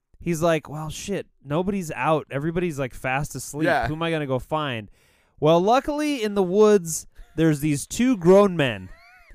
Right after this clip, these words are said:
Speaker 1: And these two grown men are really excited about going sledding.
Speaker 2: I get it, dude. Have
Speaker 1: Like,
Speaker 2: you ever been sledding with your boys?
Speaker 1: Dude, sledding is a lot of fun.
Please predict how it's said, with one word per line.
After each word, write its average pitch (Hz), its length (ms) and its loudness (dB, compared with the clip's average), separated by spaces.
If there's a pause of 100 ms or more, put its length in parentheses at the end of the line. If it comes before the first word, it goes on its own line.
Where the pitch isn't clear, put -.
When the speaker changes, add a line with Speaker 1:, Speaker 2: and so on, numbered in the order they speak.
(180)
Speaker 1:
And 165 140 -6
these 285 180 -2
two 285 220 -2
grown 202 260 0
men 185 220 0
are 139 280 2
really 202 640 0
excited 202 500 2
about 151 320 2
going 156 320 2
sledding. 113 640 -8 (120)
Speaker 2:
I 190 260 0
get 143 300 -4
it, 110 200 -10
dude. 113 300 -10
Have 185 80 0
Speaker 1:
Like, 180 80 2
Speaker 2:
you 214 80 2
ever - 80 -4
been 170 240 -4
sledding 165 380 -4
with 160 140 -6
your 147 120 -6
boys? 156 600 -2
Speaker 1:
Dude, 170 360 0
sledding 190 420 0
is 165 140 0
a 156 60 2
lot 127 300 4
of 120 80 -2
fun. 113 300 -4